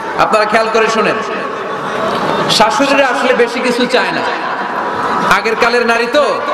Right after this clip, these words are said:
একটু আনুগত্য চায়,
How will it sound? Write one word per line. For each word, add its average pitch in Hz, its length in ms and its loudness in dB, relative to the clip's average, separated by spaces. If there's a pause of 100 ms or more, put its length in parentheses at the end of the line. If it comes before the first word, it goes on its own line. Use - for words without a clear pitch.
(1700)
একটু 262 200 0
আনুগত্য 247 600 0
চায়, 185 220 -2